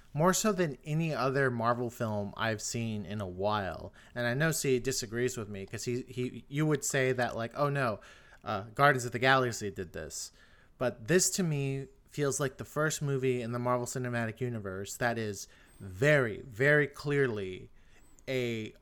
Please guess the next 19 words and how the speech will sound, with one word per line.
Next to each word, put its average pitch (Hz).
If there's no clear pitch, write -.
auteur 135
style 120
movie. 104
And 117
what 120
I 120
mean 135
by 123
that, 117
that 104
the 131
moment 170
you 151
see 151
it 127
directed 135
by 127
Sam 117
Raimi, 117